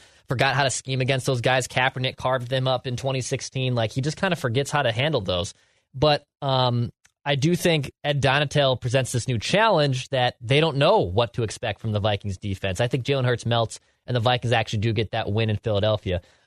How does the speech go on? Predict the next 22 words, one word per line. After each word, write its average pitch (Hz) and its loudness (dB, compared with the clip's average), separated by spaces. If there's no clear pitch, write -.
Uh, 123 2
I 156 2
technically 175 0
have 147 4
the 139 2
Vikings 135 2
starting 127 2
four 123 0
and 98 0
oh, 87 0
Randy. 82 -6
I 139 0
have 160 4
them 156 0
started, 151 2
starting 135 0
four 180 2
and 170 4
oh 165 4
on 151 2
the 139 2
season, 120 0